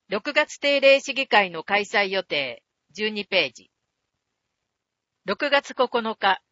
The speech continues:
開会、議案提案説明。六月十三日から十八日、一般質問。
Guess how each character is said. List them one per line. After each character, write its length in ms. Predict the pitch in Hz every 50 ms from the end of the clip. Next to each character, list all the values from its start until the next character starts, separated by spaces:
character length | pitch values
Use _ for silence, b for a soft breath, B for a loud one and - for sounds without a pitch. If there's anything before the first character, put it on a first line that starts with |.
| _ _ _ -
開 220 | - 240 240 233
会、 320 | - - 208 214 196 - _ _ _ _ _
議 200 | 147 160 208 247
案 160 | 254 254 247
提 300 | 226 - 247 240 240 240
案 160 | 240 226 220 220
説 260 | - 214 - - 180
明。 340 | 156 151 143 127 117 117 - _ _ _ _ _ _ _ _ _ _ _ _
六 280 | 202 190 208 - 285 277
月 260 | 285 277 - 269 226
十 200 | 214 269 262 240
三 220 | - 240 214 202
日 240 | 196 185 - - -
か 140 | - 180 165
ら 100 | 165 160
十 160 | 170 208 220
八 300 | 214 208 202 - - 196
日、 400 | 185 180 - - 185 175 180 _ _ _ -
一 160 | - 196 - _ -
般 180 | 277 262 262 254
質 260 | - - - - 190
問。 220 | 160 151 131 120